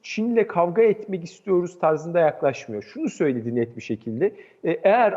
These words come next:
Amerika'ya mal satmak istiyorlarsa ve bunu Meksika'da fabrika kurarak yapacaklarsa bunun önüne geçeceğiz. Ama gelip Amerika'da fabrika kurarlarsa, e, o zaman herhangi bir sorun yok." Yani merkantilist bir yaklaşımı var,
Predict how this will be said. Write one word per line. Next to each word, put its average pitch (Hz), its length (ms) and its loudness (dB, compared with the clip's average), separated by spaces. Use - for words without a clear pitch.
Amerika'ya 185 540 0
mal 165 180 2
satmak 170 400 -6
istiyorlarsa 143 640 -2
ve 143 160 -2
bunu 175 140 -4
Meksika'da 156 840 0
fabrika 175 480 -2
kurarak 131 380 0
yapacaklarsa 127 720 -6
bunun 320 160 -4
önüne 233 240 2
geçeceğiz. 127 560 -4
Ama 175 160 2
gelip 165 380 -2
Amerika'da 180 760 0
fabrika 143 480 -2
kurarlarsa, 127 800 -2
e, 208 60 -4
o 233 160 2
zaman 196 260 2
herhangi 202 420 0
bir 127 60 -12
sorun 208 320 -6
yok." 117 240 -2
Yani 151 180 -2
merkantilist 247 640 -8
bir 175 160 -4
yaklaşımı 135 580 -2
var, 117 180 -2